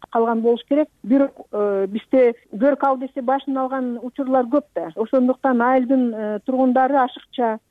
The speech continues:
туура эмес жасап атышат. Э, айылдык өкмөт, э, туура кылып атышат, аларга тоскоол коюш керек.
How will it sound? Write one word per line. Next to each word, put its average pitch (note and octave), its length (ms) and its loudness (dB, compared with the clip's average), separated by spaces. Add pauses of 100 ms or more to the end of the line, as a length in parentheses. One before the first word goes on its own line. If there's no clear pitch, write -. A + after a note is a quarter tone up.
(180)
туура B3 200 2
эмес A3+ 220 -2
жасап A3+ 260 0
атышат. C#4+ 280 0 (160)
Э, F#3+ 60 -10
айылдык G#3+ 640 0
өкмөт, B3 380 2 (140)
э, G3 160 2 (120)
туура G#3 420 2
кылып A3+ 160 0
атышат, C4 300 -2
аларга G#3+ 320 2
тоскоол A3 400 0
коюш F#3 280 0
керек. D#3+ 220 -2